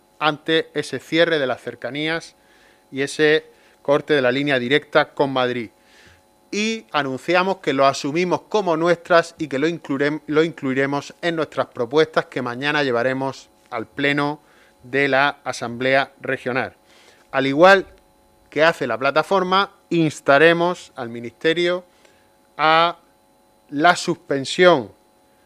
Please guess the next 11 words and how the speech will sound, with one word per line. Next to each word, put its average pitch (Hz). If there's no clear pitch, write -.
eh, 107
la 123
suspensión 151
de 147
ese 147
cierre 175
de 127
la 120
línea 131
de 117
cercanías 127